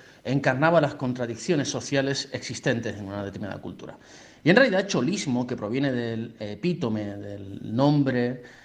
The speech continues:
em, de cla-, en clave que se le da a Cholo Simeone, em, cholismo, em, tenía una serie de, mm, digamos, de elementos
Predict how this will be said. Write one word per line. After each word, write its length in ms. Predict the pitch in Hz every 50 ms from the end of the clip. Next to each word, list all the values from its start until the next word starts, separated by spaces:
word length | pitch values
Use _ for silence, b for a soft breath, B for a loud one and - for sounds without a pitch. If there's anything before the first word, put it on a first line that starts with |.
| b b b
em, 840 | - 110 107 104 101 101 98 95 92 92 92 90 92 92 - - - 113 - - - -
de 260 | - - 107 117 110 110
cla-, 240 | 135 143 151 131
en 140 | 117 117 113
clave 420 | 110 135 147 156 147 135 123 113 110
que 160 | 113 104 101
se 120 | - -
le 120 | 107 104 104
da 120 | 107 - 127
a 120 | 123 117
Cholo 220 | - - 143 131 120
Simeone, 560 | - 139 113 120 131 147 156 151 139 170 - B B B B B B B -
em, 460 | 113 113 107 104 101 98 98 98 95 95
cholismo, 640 | - 110 110 139 175 - - 127 113 127 170 - B B B B B B B -
em, 480 | 127 127 123 123 120 120 120 120 123
tenía 260 | 123 139 131 156 180 196
una 120 | 202 190
serie 300 | 190 208 208 196 196 185
de, 440 | 180 180 170 165 165 160 160 156 160 147
mm, 500 | 139 131 127 123 120 120 117 120 120 117
digamos, 480 | 131 131 151 156 160 151 156 - -
de 200 | - 139 131 127
elementos 640 | 123 123 131 160 175 170 156 - 143 127 120 -